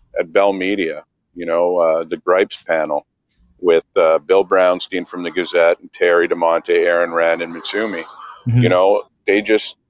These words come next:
Speaker 1: heard what I was doing, and we were putting on a show, and I was going out and giving, at the time, the, uh,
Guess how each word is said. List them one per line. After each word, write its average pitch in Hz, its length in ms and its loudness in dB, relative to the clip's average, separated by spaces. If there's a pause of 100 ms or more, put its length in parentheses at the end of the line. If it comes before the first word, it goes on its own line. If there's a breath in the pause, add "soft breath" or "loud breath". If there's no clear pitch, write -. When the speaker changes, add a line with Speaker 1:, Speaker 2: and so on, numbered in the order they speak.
(140)
Speaker 1:
heard 107 260 2
what 104 140 2
I 98 160 4
was 92 240 -4
doing, 113 440 0
and 85 180 -8
we 90 120 -4
were 90 160 -2
putting 101 320 0
on 92 200 0
a 85 40 -6
show, 104 560 2
and 87 80 0
I 90 140 4
was 87 180 -2
going 95 380 0
out 98 340 2
and 85 220 -20
giving, 90 420 -6 (500 soft breath)
at 87 160 2
the 95 100 -2
time, 101 520 0 (580)
the, 92 220 0
uh, 87 200 4